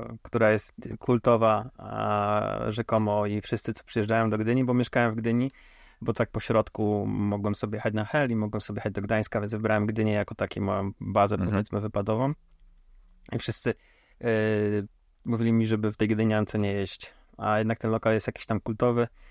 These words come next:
Speaker 1: Nie jestem też jakimś tam mega fanem, e, placka, który daje pizza, więc, e, nie byłem w gdyniance, natomiast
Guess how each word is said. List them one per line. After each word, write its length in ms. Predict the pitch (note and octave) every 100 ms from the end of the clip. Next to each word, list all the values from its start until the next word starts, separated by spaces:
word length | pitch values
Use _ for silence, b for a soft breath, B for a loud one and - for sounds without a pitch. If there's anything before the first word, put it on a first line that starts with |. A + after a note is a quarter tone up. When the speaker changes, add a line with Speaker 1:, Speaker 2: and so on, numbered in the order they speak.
| b b -
Speaker 1:
Nie 100 | E3+
jestem 240 | - C#3+
też 100 | C3
jakimś 180 | A#2+ A2+
tam 220 | A#2+ A2 -
mega 240 | A#2 A#2+
fanem, 380 | - A#2 A2 G#2+ - -
e, 840 | A2+ A2 G#2+ A2 G#2+ G#2 G#2+ G#2+ G#2+ - -
placka, 480 | B2 A#2 - A2 G#2+ -
który 260 | - - A2
daje 200 | A2 A2
pizza, 320 | - B2 -
więc, 380 | A#2+ A#2 - -
e, 280 | A#2 A2 A2+
nie 100 | C3
byłem 160 | C#3
w 20 | A#2+
gdyniance, 460 | A#2 A2+ A2 F#3
natomiast 440 | D#3+ C#3 C#3 -